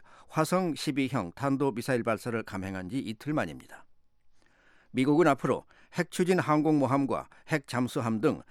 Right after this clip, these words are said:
다양한 전략 무기를 한반도에 순차적으로 전개해 북한에 대한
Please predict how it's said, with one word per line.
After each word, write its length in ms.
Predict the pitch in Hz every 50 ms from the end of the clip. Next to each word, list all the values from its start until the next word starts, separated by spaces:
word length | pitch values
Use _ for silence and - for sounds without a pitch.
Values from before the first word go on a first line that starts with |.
| - - -
다양한 420 | - 120 120 127 135 156 165 151
전략 320 | - 131 127 127 135 131 120
무기를 360 | 110 101 95 113 120 120 -
한반도에 640 | - 127 139 143 131 139 131 110 95 98 107 120 120
순차적으로 680 | - - - 147 147 - 147 156 131 117 101 120 131 127
전개해 480 | - 120 113 107 117 117 120 90 69 - - - - - - - -
북한에 360 | - 127 - - 165 165 165
대한 300 | 147 151 139 120 - 98